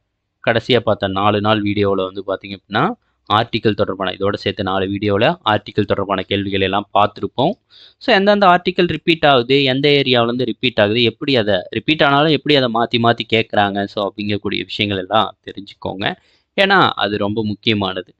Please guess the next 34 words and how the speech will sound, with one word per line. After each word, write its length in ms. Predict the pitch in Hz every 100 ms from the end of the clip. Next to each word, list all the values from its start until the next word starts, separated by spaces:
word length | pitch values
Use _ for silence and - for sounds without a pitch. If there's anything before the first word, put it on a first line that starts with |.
| _ _ _
அது 240 | 160 190
ரிலேட்டடா 560 | 175 175 165 170 143 127
தான் 240 | 139 135
நம்ம 220 | 104 101
வந்து 340 | 98 98 95 -
பார்க்குறோம். 380 | 92 90 98 90
ஏன்னா, 240 | 101 98 95 - - _
ஒரே 200 | 101 104
கே-, 260 | 113 107 101
type 180 | 104 98
of 100 | 98
கேள்விகள் 400 | - 101 98 98
தான் 140 | 95 127
நமக்கு 240 | 135 98
ரிப்பீ-, 300 | 98 - -
ரிப்பீட் 320 | 101 - 110
ஆயிட்டே 300 | 104 101 107
இருக்கும். 400 | 104 104 107 - -
And 220 | 127 156
புதுசா 380 | 208 208 - 196
சில 240 | - 131
கேள்விகள் 380 | 123 127 131 120
இருந்துச்சுன்னா, 520 | 104 101 104 151 185 -
அதையும் 320 | 104 101 104
அப்படியே 260 | 92 98
நோட் 180 | 101 113
பண்ணுங்க. 300 | - 101 123
ஏன்னா, 260 | 180 165 139 - _ _
ரீசென்ட் 300 | 156 156 151
டைம்ஸ்ல 300 | 131 127 - 214
புதுசாவும் 420 | 170 151 - 131 127
அவங்க 240 | 110 101
எவால்வ் 240 | 104 110
பண்ணி 220 | - 101